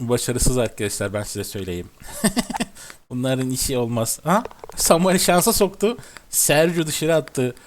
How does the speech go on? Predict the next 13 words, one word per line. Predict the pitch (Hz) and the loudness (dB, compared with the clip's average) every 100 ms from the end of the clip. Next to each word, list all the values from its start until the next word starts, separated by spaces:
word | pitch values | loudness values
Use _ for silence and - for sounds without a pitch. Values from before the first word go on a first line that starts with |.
| - _ | -20 _
Sergio | - 135 131 131 120 117 107 | 0 4 4 4 2 0 -2
ya, | 104 110 110 107 104 95 | -2 0 2 2 0 -2
Sergio | - 120 127 117 | -2 -2 -2 -2
ya. | 101 90 90 90 - - - | -4 -4 -4 -8 -14 -6 4
Cık. | - - _ _ _ - _ _ _ _ _ _ | 4 4 _ _ _ -20 _ _ _ _ _ _
Haydi | 156 190 190 202 240 | -4 0 2 0 0
bak, | 143 131 92 | -4 -4 -2
delik | 127 175 190 - | -2 -2 -6 -2
tam | 190 202 190 | 0 0 -2
önünde | 170 160 156 160 - - | -4 -2 0 -2 -4 -8
arkadaşım. | 120 113 107 - 113 - - - _ _ - | -8 -6 -8 -6 -8 -10 -20 -20 _ _ -14
<laughs> | - - - 277 302 - - - - - - - - - - | -12 -10 -10 -10 -10 -10 -14 -20 -20 -20 -20 -14 -12 -10 -4
Arkadaşlar, | - - - 143 - 175 - | -4 -4 -6 -6 -6 -8 -8